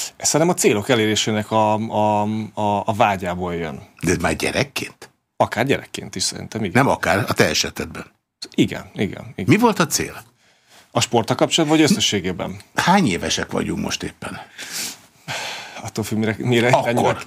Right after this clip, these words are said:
Speaker 2: akkor.
Speaker 1: Gyerekként, ö, én most inkább ilyen hat-nyolc éves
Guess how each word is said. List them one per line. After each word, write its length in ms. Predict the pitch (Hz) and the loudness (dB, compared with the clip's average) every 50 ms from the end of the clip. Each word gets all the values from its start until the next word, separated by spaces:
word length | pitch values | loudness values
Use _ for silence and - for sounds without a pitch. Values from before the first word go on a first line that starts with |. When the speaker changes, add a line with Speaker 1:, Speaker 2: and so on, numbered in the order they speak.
| - | 0
Speaker 2:
akkor. 500 | _ 120 131 147 - - 107 98 90 87 - - - - - - - - - - - - - - - - - - - - - _ _ _ _ _ _ _ _ _ _ _ _ _ _ _ | _ 4 4 4 2 0 -2 -2 -2 -2 -6 -10 -12 -12 -14 -16 -16 -12 -10 -10 -10 -10 -12 -14 -16 -16 -18 -20 -20 -20 -20 _ _ _ _ _ _ _ _ _ _ _ _ _ _ _
Speaker 1:
Gyerekként, 1040 | - 113 147 147 135 123 - - - - 143 147 151 156 156 156 151 139 143 - - | 2 4 4 4 4 2 -2 -4 -6 0 2 4 4 6 4 4 2 0 -2 -4 -4
ö, 300 | 151 147 135 131 131 131 127 120 - - - - | 0 2 4 4 4 4 2 0 -2 -4 -4 0
én 60 | 127 | 2
most 220 | 127 127 120 - - | 2 2 2 2 2
inkább 320 | 143 135 131 127 117 110 | 2 2 2 2 2 2
ilyen 120 | 113 110 104 | 2 0 2
hat-nyolc 560 | 107 127 123 - - 120 113 110 107 - - | 2 2 0 2 -2 -2 0 0 0 0 0
éves 640 | 110 107 101 104 104 - - - - - - - | 0 0 0 0 0 0 0 -2 -2 -4 -6 -8